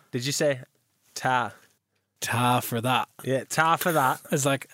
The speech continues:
Speaker 1: 'Cause, 'cause
Speaker 2: ta,
Speaker 1: T A A.
Speaker 2: ta, yeah,
Speaker 1: Get it?
Speaker 2: yeah, yeah,
Speaker 1: Yeah.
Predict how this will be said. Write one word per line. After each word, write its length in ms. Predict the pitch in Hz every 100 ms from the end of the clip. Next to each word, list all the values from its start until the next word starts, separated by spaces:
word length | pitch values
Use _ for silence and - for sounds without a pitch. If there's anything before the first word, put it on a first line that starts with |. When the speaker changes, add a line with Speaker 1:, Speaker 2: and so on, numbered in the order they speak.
| -
Speaker 1:
'Cause, 340 | 147 127 - -
'cause 100 | 151
Speaker 2:
ta, 40 |
Speaker 1:
T 240 | - 160 151
A 260 | 147 139 156
A. 20 |
Speaker 2:
ta, 240 | 147 151 165
yeah, 140 | 165 170
Speaker 1:
Get 160 | 147
it? 20 | 165
Speaker 2:
yeah, 120 | 180
yeah, 240 | 180 175
Speaker 1:
Yeah. 140 | 147